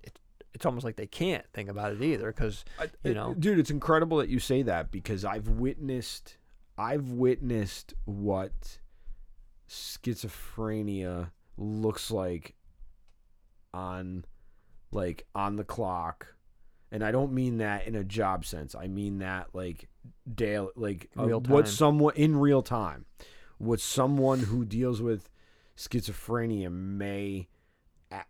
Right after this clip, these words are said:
Speaker 2: may be at baseline. And when you're trying to ask someone a question who, who hear, who has auditory hallucinations, it makes it very hard to be able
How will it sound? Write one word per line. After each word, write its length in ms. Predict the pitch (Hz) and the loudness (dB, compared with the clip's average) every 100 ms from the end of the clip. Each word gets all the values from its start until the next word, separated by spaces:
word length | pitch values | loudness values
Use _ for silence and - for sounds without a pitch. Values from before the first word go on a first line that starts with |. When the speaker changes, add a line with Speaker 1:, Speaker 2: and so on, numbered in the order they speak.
| - | -8
Speaker 2:
may 440 | 131 117 113 107 | -4 0 0 0
be 400 | 101 104 131 120 | -2 0 2 2
at 340 | 90 92 - 95 | 0 -2 -6 -6
baseline. 720 | 117 151 - 78 57 50 50 - | 0 0 -2 -8 -10 -16 -20 -14
And 420 | 92 95 92 90 - - - - _ | -10 -8 -8 -10 -14 -20 -20 -20 _
when 280 | 110 117 117 | -2 0 0
you're 240 | 120 151 170 | 2 0 0
trying 640 | - 156 135 123 120 110 | -4 -2 0 -2 -4 -6
to 220 | - 107 - | -6 -8 -8
ask 360 | 101 110 - - | -8 -6 -6 -8
someone 320 | 120 113 110 | -4 -2 -4
a 40 | |
question 720 | - 113 104 - - 78 92 - _ _ _ _ _ _ _ _ _ _ - - - | -4 -2 -2 -4 -10 -12 -12 -18 _ _ _ _ _ _ _ _ _ _ -16 -16 -10
who, 500 | - 117 113 107 - - - - - - _ _ - - | -4 -2 0 -2 -6 -16 -18 -18 -20 -20 _ _ -20 -10
who 200 | 117 117 | -6 -4
hear, 600 | 90 127 147 151 123 110 | -4 0 2 4 0 -2
who 220 | 101 131 | 0 0
has 320 | 104 123 120 113 | 0 0 0 0
auditory 540 | 113 95 127 110 98 | 0 4 4 4 2
hallucinations, 960 | 101 107 98 101 87 78 - 101 - - - - - - - - - - - _ _ - | 0 0 -2 -4 -4 -6 -8 -10 -12 -14 -14 -14 -20 -20 -20 -20 -20 -20 -20 _ _ -6
it 100 | 110 | -4
makes 340 | 113 123 - | -4 -4 -4
it 80 | 117 | -6
very 400 | 104 117 113 127 | -4 -2 -2 -4
hard 600 | 90 - 135 131 101 82 | -6 -2 -2 0 -2 -6
to 60 | 101 | -8
be 200 | 107 101 | -4 -2
able 160 | 101 | -2